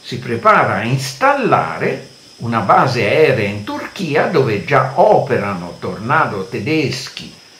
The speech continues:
ufficialmente in funzione anti-isis, rafforzando lo schieramento nato in quest'area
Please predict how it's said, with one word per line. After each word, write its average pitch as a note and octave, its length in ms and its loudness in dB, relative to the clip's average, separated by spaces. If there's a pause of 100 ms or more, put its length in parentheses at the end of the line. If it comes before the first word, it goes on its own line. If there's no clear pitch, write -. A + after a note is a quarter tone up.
(160)
ufficialmente G#2 1040 -4
in D#2+ 120 -12
funzione B2 520 -4
anti-isis, C#4 760 -6 (520)
rafforzando A#2+ 1080 0
lo F#2 160 -6
schieramento C3+ 920 -2
nato C4 420 0
in C3 180 -2
quest'area G#2 880 -2